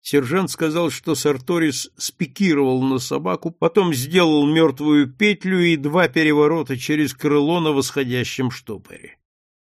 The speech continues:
Но, видимо, он забыл закрыть воздушную заслонку, потому что в сотни футов от земли двигатель стал давать сбои, и машина, все еще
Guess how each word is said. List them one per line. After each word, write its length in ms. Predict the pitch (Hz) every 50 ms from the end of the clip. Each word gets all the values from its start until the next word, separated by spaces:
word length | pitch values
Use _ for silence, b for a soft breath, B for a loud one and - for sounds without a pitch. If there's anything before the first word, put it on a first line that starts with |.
| _ _ _ -
Но, 120 | - 135
видимо, 360 | 139 165 170 156 160 170 165
он 160 | 160 156 151
забыл 440 | 135 131 156 156 151 151 151 147 135
закрыть 540 | 120 127 143 131 131 151 156 151 139 131 -
воздушную 760 | 165 165 139 127 123 120 127 147 147 131 - - 143 135 131
заслонку, 760 | 131 143 139 127 - 175 160 151 135 107 92 - - - _ _ _ _ _ _ _ _ _ _ _ _ _ _
потому 320 | - 110 104 123 135 135
что 160 | 127 - 147
в 80 | 131 131
сотни 380 | - - 156 156 135 143 139 127
футов 420 | 127 - 170 139 127 - - -
от 140 | 143 127 120
земли 520 | 117 120 135 151 165 190 208 196 - - _ _ _ _ _ _
двигатель 580 | - 117 123 147 180 175 143 156 143 - 160 135
стал 320 | 131 - - 160 156 147 135
давать 360 | 131 147 147 143 139 139 123
сбои, 720 | 117 113 113 123 135 104 101 90 78 120 95 82 - - _ _ _ _ _ _ _ _ _ _ _ _ _ _ _ _ _ _
и 80 | - 120
машина, 480 | 123 131 135 131 - 214 220 190 143
все 220 | 123 - - - 151
еще 300 | 139 131 127 - -